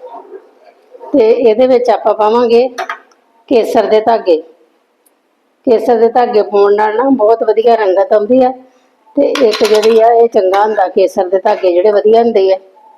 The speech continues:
ਤੇ ਥੋੜ੍ਹੇ ਜਿਹੇ ਆਪਾਂ ਪਾਵਾਂਗੇ, ਥੋੜ੍ਹਾ ਜਿਹਾ ਪਾਵਾਂਗੇ ਆਪਾਂ ਚੁਟਕੀ ਕੁ ਇਲਾਚੀ ਪਾਊਡਰ, ਹਰੀਆਂ ਇਲਾਚੀਆਂ ਜਿਹੜੀਆਂ ਨਾ ਇਹਨਾਂ ਨੂੰ ਕੁੱਟਿਆ ਆਪਾਂ। ਤੇ ਥੋੜ੍ਹੀ ਜਿਹੀ ਆਪਾਂ ਪਾਵਾਂਗੇ ਚੀਨੀ,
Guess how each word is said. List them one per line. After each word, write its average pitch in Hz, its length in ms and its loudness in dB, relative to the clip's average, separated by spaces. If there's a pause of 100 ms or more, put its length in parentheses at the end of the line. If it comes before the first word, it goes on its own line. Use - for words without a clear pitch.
(920)
ਤੇ 202 340 2
ਥੋੜ੍ਹੇ 220 260 2
ਜਿਹੇ 233 140 2
ਆਪਾਂ 220 240 0
ਪਾਵਾਂਗੇ, 226 500 0 (1400)
ਥੋੜ੍ਹਾ 233 220 2
ਜਿਹਾ 240 120 2
ਪਾਵਾਂਗੇ 226 400 0
ਆਪਾਂ 254 380 -2 (800)
ਚੁਟਕੀ 233 360 -2
ਕੁ 233 60 -2
ਇਲਾਚੀ 214 420 0
ਪਾਊਡਰ, 180 320 -2 (840)
ਹਰੀਆਂ 202 240 0
ਇਲਾਚੀਆਂ 190 380 0
ਜਿਹੜੀਆਂ 208 260 2
ਨਾ 269 80 2
ਇਹਨਾਂ 254 180 0
ਨੂੰ 254 100 -2
ਕੁੱਟਿਆ 208 340 0
ਆਪਾਂ। 185 220 -4 (1800)
ਤੇ 208 380 0
ਥੋੜ੍ਹੀ 226 220 2
ਜਿਹੀ 262 120 2
ਆਪਾਂ 240 220 0
ਪਾਵਾਂਗੇ 240 380 0
ਚੀਨੀ, 233 480 0